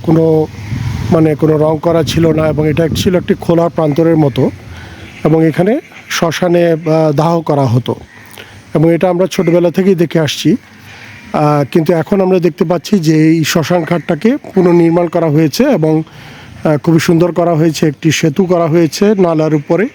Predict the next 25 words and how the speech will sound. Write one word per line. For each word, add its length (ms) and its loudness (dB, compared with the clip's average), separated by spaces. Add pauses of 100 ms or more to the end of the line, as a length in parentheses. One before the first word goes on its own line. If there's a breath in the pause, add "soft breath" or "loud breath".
(600 loud breath)
এবং 140 4
এই 100 2
সেতু 340 2
দিয়ে 160 2
মানুষ 380 0
অপর 240 -2
পারে, 320 -2
আহ, 1300 -4
ওয়াকওয়ে 340 0
রয়েছে, 380 0
এই 100 4
ওয়াকওয়ে 360 0
দিয়ে 140 2
হাঁটতে 300 -2
পারেন। 220 -6 (1600 loud breath)
তো 80 0
সবাই 320 0
যেটা 240 2
বলছেন, 520 0
আহ, 500 -2
সেটা 320 0
হলো, 320 2
আহ, 680 -2
সিলেটে 580 0
সাম্প্রতিককালে 920 0